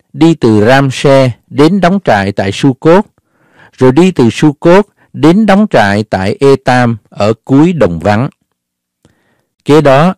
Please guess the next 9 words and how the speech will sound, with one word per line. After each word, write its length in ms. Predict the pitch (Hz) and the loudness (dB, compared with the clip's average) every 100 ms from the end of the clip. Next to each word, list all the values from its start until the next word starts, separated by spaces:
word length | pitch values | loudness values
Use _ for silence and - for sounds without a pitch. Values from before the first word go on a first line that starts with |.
| _ | _
đi 260 | 135 147 170 | -4 0 0
từ 220 | - 110 | 0 -2
Ê-tam 580 | - 143 - 143 143 135 _ _ | 0 0 2 0 0 -2 _ _
vòng 380 | 92 110 120 110 | -6 -2 0 0
về 160 | 101 107 | 0 0
hướng 360 | 120 147 196 - - | 2 2 0 -4 -12
Phi-ha-hi-rốt, 1400 | - 165 156 151 143 - 147 139 131 120 135 135 160 214 _ _ _ _ - | -6 0 2 2 -2 -4 -2 -2 -2 0 2 4 4 0 _ _ _ _ -8
đối 240 | 113 151 | 0 0
ngang 380 | 175 139 127 123 | 0 -2 -2 -4